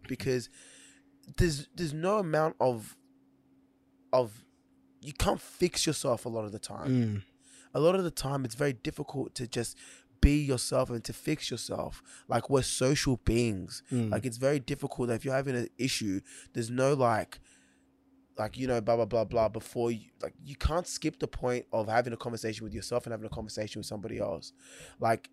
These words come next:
Speaker 1: it's, it's very hard to, to, to give a, a quick answer
Speaker 2: Mm.
Speaker 1: to be like, "This is what you need to do
Speaker 2: Mm.
Speaker 1: to be able to then be like, if you do this,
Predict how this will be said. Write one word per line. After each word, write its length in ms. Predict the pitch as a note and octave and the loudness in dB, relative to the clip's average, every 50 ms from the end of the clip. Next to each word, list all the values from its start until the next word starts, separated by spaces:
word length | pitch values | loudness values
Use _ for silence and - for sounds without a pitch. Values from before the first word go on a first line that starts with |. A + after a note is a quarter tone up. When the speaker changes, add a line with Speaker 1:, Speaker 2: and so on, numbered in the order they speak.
| _ - | _ -6
Speaker 1:
it's, 440 | C3 C3 A2+ - - - - - - | -6 -6 -6 -6 -10 -10 -10 -8 -6
it's 220 | - C3 A#2+ - - | -6 -6 -6 -8 -6
very 280 | - D3 E3 F#3 F3 | -2 0 2 2 2
hard 540 | D3 A2 - G#2+ B2 C#3 D3 C3+ A#2+ A2 F#2 | 0 -4 -2 2 4 6 6 6 6 4 0
to, 300 | - - - A#2 A2+ G#2 - - - - - - - - _ - | -6 -6 -4 -2 -2 -4 -6 -10 -16 -20 -20 -20 -20 -14 _ -4
to, 180 | - B2+ B2 | -2 -2 -2
to 200 | - - - B2 | -2 -2 -4 -4
give 340 | G#2+ G2+ - C3 C3 B2+ A#2+ | -4 -2 0 0 0 2 4
a, 380 | B2 A#2+ A2+ A2+ G#2+ G#2 G2 - _ _ _ _ _ _ _ _ _ _ _ _ _ _ _ - - _ _ - | 4 4 6 4 2 0 -2 -4 _ _ _ _ _ _ _ _ _ _ _ _ _ _ _ -20 -20 _ _ -6
a 40 | A#2 | -6
quick 360 | - - - - D#3+ C3+ - - - | -6 -2 0 0 0 0 0 -6 -4
answer 440 | B2 B2 C3 C3+ C3 - - - | -2 -2 0 -2 -2 -4 -4 -4
Speaker 2:
Mm. 540 | G2 F#2+ F#2 F#2 G2+ A#2+ A#2 A2 G#2 G#2 G2+ - - _ _ - | -2 -2 -2 -2 0 0 0 0 -2 -4 -6 -8 -12 _ _ -6
Speaker 1:
to 80 | - B2 | -6 -4
be 140 | - - B2+ | -2 2 4
like, 220 | A#2 G#2+ G#2 F#2+ - _ - | 4 4 4 2 -2 _ -4
"This 200 | C#3 C3+ - - | -4 -4 -2 -4
is 140 | C3 A#2 | -6 -6
what 220 | A2+ A2 A#2+ B2 A#2+ | -2 0 0 0 0
you 180 | A2+ A2+ A2+ A2 A2 A2 | 0 -4 -6 -6 -6 -6
need 140 | A2 G#2+ - | -6 -8 -8
to 120 | - G#2+ G#2 | -8 -8 -8
do 500 | F#2 - G2+ F#2+ F#2+ A2+ C3+ E3 G3 G3 | -8 -6 -6 -4 -2 0 0 -2 -2 -4
Speaker 2:
Mm. 360 | - A2+ A2 G#2 G2+ G2 G#2 - - - - | -6 -6 -6 -6 -6 -6 -8 -8 -4 -2 0
Speaker 1:
to 120 | D3 B2+ | 0 0
be 220 | A2 B2 A#2 A2+ | 0 0 0 2
able 280 | A2+ A2+ A#2 A2 A#2 A2+ - - - | 2 2 2 0 -2 -4 -4 -4 -4
to 300 | - A2 G#2+ G#2 G#2 G2 - _ _ _ _ _ _ _ _ _ _ _ _ - A2 | -4 -2 -2 -2 -2 -4 -6 _ _ _ _ _ _ _ _ _ _ _ _ -6 0
then 200 | - B2 A#2+ B2 | 4 4 4 4
be 100 | A#2+ A#2+ | 4 2
like, 180 | A#2 G#2+ - - | 0 0 0 -2
if 140 | - - C3+ | -6 -4 -2
you 140 | D#3 F3+ E3 | 0 0 0
do 220 | B2+ E3 F3 E3+ | -2 -4 -6 -4
this, 460 | D3+ D3 F3 D3+ B2+ - - - - | 0 2 4 4 4 2 0 -4 -8